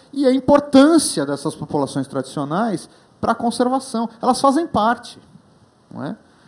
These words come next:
Agora, o sujeito fazer o escudo humano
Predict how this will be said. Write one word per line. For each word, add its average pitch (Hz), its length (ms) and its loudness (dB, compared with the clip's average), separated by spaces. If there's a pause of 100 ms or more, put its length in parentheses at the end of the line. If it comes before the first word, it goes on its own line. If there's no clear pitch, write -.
(420)
Agora, 139 380 2
o 139 60 -2
sujeito 202 880 -2 (500)
fazer 160 580 -2
o 254 60 0
escudo 240 480 0
humano 175 680 0